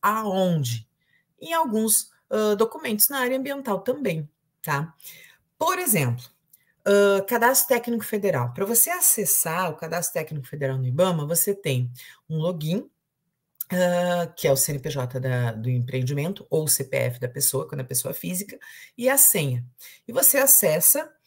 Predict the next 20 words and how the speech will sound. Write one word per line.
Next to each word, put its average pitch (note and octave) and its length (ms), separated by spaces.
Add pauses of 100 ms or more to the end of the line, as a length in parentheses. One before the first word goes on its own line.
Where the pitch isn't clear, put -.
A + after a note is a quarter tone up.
(180)
com - 80
essas G3+ 220
duas F3 160
informações, G#3 560
você G3+ 200
tem G#3+ 160
acesso F3+ 640
ao F3 140
conteúdo G3+ 640
do, G#3+ 140 (120)
do G#3 120
cadastro G#3+ 400
técnico G#3+ 500 (300)
daquela G#3+ 520
pessoa G#3 320
física - 240
ou - 40
pessoa - 260
jurídica, F3+ 420 (240)
ok? D#3+ 440